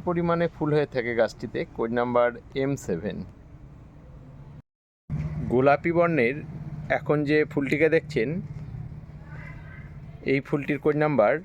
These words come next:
এম সেভেন। জানি না এর প্রকৃত বর্ণটাকে গোলাপি বলে কি না, তবে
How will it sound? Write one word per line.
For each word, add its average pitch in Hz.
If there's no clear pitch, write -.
এম 151
সেভেন। 110
জানি 135
না 156
এর 143
প্রকৃত 143
বর্ণটাকে 139
গোলাপি 123
বলে 139
কি 143
না, 98
তবে 120